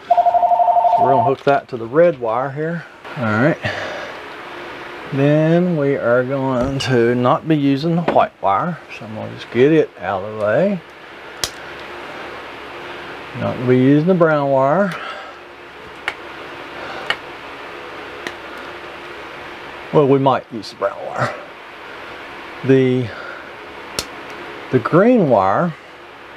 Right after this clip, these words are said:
with the digital thermostat, you have to supply pa-, uh, ground to the thermostat.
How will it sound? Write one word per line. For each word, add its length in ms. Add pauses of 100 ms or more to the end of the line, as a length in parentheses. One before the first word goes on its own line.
(520)
with 140
the 80
digital 500
thermostat, 760 (800)
you 100
have 300
to 100
supply 480
pa-, 380
uh, 260 (140)
ground 560 (580)
to 140
the 100
thermostat. 680